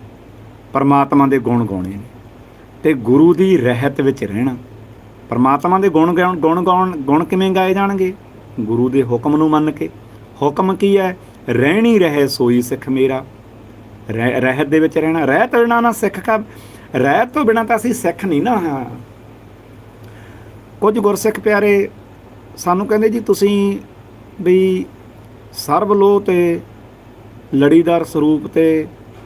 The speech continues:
ਤੇ ਦਸਤਾਰ ਤੇ ਬਹੁਤ ਜ਼ਿਆਦਾ ਜ਼ੋਰ ਦਿੰਦੇ ਹੋ, ਵੀ ਸਾਰਾ ਹੀ ਜ਼ੋਰ ਲਾ ਦਿੰਦੇ ਹੋ।" ਮੈਂ ਕਿਹਾ ਵੀ ਪਿਆਰੇ ਗੁਰਸਿੱਖ ਜੀਓ, ਜਿਹੜੀਆਂ ਬਾਕੀ ਦਾਤਾਂ ਨੇ, ਉਹ ਬਾਕੀ ਦਾਤਾਂ ਦੀ ਬਹੁਤ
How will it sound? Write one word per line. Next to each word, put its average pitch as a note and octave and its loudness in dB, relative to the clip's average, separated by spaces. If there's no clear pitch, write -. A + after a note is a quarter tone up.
ਤੇ A3+ 0
ਦਸਤਾਰ D#3 0
ਤੇ G3 0
ਬਹੁਤ B3+ -2
ਜ਼ਿਆਦਾ C#3+ 2
ਜ਼ੋਰ C#3+ 4
ਦਿੰਦੇ A2 -2
ਹੋ, C3 -2
ਵੀ G#3+ 0
ਸਾਰਾ G3 2
ਹੀ G#3+ 2
ਜ਼ੋਰ F#3 4
ਲਾ B2+ 2
ਦਿੰਦੇ G2+ -4
ਹੋ।" F#2+ -12
ਮੈਂ C3 0
ਕਿਹਾ F#3 -4
ਵੀ G3 -4
ਪਿਆਰੇ C#3 2
ਗੁਰਸਿੱਖ A2+ -6
ਜੀਓ, G#2 -4
ਜਿਹੜੀਆਂ G#3 -2
ਬਾਕੀ B2+ 0
ਦਾਤਾਂ A#2+ 0
ਨੇ, A2 0
ਉਹ A#3+ 2
ਬਾਕੀ F3+ -2
ਦਾਤਾਂ E3+ -2
ਦੀ F#3+ -2
ਬਹੁਤ C#3 -4